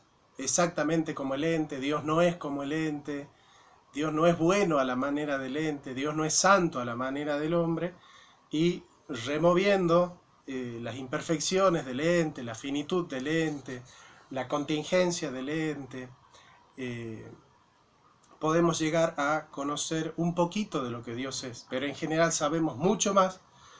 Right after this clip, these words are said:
aquello que Dios no es, justamente conociendo las contingencias, la finitud del ente. Siendo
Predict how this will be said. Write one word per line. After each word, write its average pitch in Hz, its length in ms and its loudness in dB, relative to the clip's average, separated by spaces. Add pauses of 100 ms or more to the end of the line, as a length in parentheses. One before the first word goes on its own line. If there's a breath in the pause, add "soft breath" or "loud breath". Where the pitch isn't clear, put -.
(240 loud breath)
aquello 160 480 0
que 120 140 -6
Dios 147 440 -4 (140)
no 151 480 2
es, - 340 -4 (480)
justamente 139 520 -4
conociendo 135 800 -6 (380)
las 120 140 -6
contingencias, 135 800 -4
la 123 80 -2
finitud 131 520 -6 (120)
del 139 300 -6
ente. 127 360 -6 (1500 loud breath)
Siendo 247 1000 6